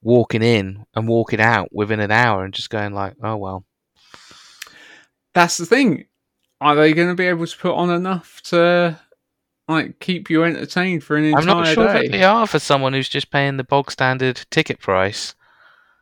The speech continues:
Speaker 2: Yeah, if, if you're paying just that twenty-five quid for the entry, I,
Speaker 1: Mm-hmm.
Speaker 2: are you gonna have enough to do all day? Because at the previous conventions,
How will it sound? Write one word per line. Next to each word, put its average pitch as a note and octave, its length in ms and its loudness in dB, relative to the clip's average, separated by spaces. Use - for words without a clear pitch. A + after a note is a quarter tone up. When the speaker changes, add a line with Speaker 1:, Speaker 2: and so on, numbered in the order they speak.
Speaker 2:
Yeah, G3 200 -2
if, F#3+ 180 -8
if D#3+ 260 -2
you're G3 160 2
paying G3+ 380 -2
just E3 220 -6
that E3+ 180 -4
twenty-five F3 640 -6
quid F3+ 240 -6
for - 200 -10
the D3+ 180 0
entry, C#3+ 760 -8
I, D#3 440 -2
Speaker 1:
Mm-hmm. - 160 -10
Speaker 2:
are D3+ 160 0
you E3 240 -6
gonna E3 220 -2
have D#3+ 180 -4
enough D#3 300 -6
to - 120 -6
do D3 380 0
all D3+ 320 0
day? D#3 220 2
Because D3 360 0
at E3+ 120 -2
the - 60 -12
previous G#3 420 0
conventions, C#3 640 -2